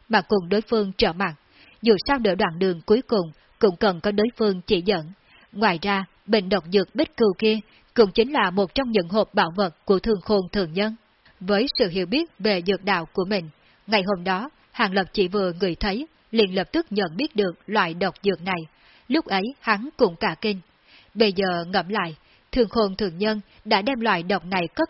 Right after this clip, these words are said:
trong hộp. Chẳng lẽ là chuẩn bị trước để đối phó với loại Tử Vân Hạc kia?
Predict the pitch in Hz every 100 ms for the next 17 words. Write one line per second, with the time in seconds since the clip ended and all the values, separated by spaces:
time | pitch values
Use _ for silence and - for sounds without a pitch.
0 | - 233 180 190 165 _ _ - _ -
1 | 233 190 202 185 208 175 170 208 180 196
2 | 160 277 339 - _ 196 208 180 208 -
3 | 196 247 262 196 165 - 196 202 226 214
4 | 170 - 220